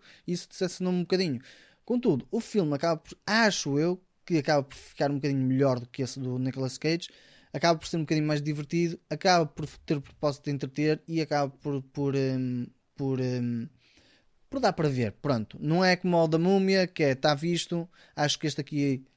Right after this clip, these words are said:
acaba por ser melhor e acaba por diz-, acaba por dizer: queres ver um filme de domingo à tarde para te entreter, para passar o tempo? Fixe, podes ver este, que este aqui não, não é, não é mau e acaba por, pronto, deixar entretido.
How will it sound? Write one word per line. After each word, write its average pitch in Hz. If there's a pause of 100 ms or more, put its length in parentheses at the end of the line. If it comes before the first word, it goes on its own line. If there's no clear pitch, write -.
acaba 135
por 135
ser 139
melhor 147
e 143
acaba 135
por 135
diz-, 139
acaba 135
por 139
dizer: 131 (280)
queres 180
ver 185
um 170
filme 165
de 156
domingo 156
à 143
tarde 147
para 139
te 143
entreter, 139
para 135
passar 127
o 120
tempo? 151 (480)
Fixe, -
podes 135
ver 147
este, 165
que -
este 151
aqui 147
não, 143 (540)
não 147
é, 143
não 143
é 143
mau 139
e 143
acaba 135
por, 143 (560)
pronto, 123 (200)
deixar 143
entretido. 131